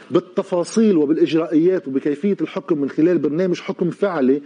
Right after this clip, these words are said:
هون نقطة قوتك على سلطة مصالح، ما بحياتها عاملة برنامج، لأنه ما شغلتها تحكم الدولة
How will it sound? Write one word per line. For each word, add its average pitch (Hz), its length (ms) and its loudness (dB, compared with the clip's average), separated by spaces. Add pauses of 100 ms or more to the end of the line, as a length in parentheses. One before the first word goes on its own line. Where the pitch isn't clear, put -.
(140)
هون 196 260 2
نقطة 170 300 0
قوتك 170 340 0
على 139 140 0
سلطة 170 360 0 (100)
مصالح، 147 520 -2
ما 143 60 -4
بحياتها 156 460 0
عاملة 147 220 -2
برنامج، 151 500 2 (220)
لأنه 165 240 2
ما 185 240 2
شغلتها 185 440 0
تحكم - 500 -4 (160)
الدولة 165 580 2